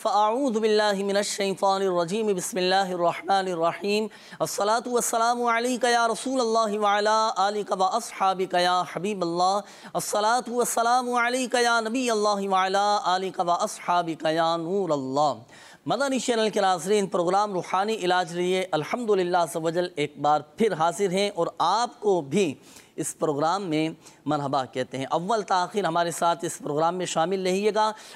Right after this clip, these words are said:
الحمدللہ عز و جل بہت سارے روحانی علاج اور بالخصوص قرآنی صورتوں کے فضائل اور قرآن سے روحانی علاج الحمدللہ عز و جل سیکھنے میں کامیاب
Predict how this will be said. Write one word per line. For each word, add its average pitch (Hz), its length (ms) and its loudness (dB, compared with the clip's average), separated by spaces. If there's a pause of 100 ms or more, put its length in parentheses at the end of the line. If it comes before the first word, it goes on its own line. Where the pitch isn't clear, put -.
الحمدللہ 233 600 0
عز 220 220 0
و 202 120 0
جل 208 120 4
بہت 165 400 0
سارے 208 380 2
روحانی 180 580 0
علاج 165 520 2
اور 180 160 2
بالخصوص 180 800 0 (100)
قرآنی 175 400 0
صورتوں 165 420 0
کے 170 160 -2
فضائل 175 580 0 (300)
اور 165 140 0
قرآن 196 760 0
سے 214 180 2
روحانی 185 560 0
علاج 165 400 2
الحمدللہ 165 680 -2
عز 139 200 0
و 147 120 -6
جل 147 160 -2
سیکھنے 143 480 -6
میں 147 220 -2 (380)
کامیاب 131 420 0